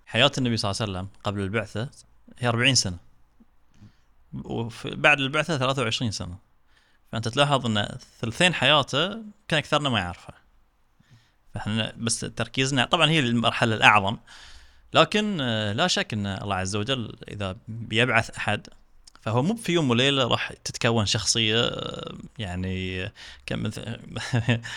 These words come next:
يعني مو هو جوهرة مثلا مثل ما كنا نشوف مثلا في الكرتونات مثلا وغيره، بتتغير شخصيته، بتصير في قدرات خارقة و-، لا، الموضوع مو بهاللون يعني.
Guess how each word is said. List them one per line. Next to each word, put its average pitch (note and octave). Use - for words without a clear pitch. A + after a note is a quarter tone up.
يعني G2+
مو A#2+
هو B2+
جوهرة A#2+
مثلا A2
مثل A2
ما A2
كنا G#2+
نشوف G2+
مثلا G2+
في G2+
الكرتونات G2
مثلا F#2+
وغيره، G2+
بتتغير G#2+
شخصيته، A2+
بتصير A2
في A#2+
قدرات A#2
خارقة A#2
و-، -
لا، D3
الموضوع A#2
مو A#2
بهاللون F2
يعني. F2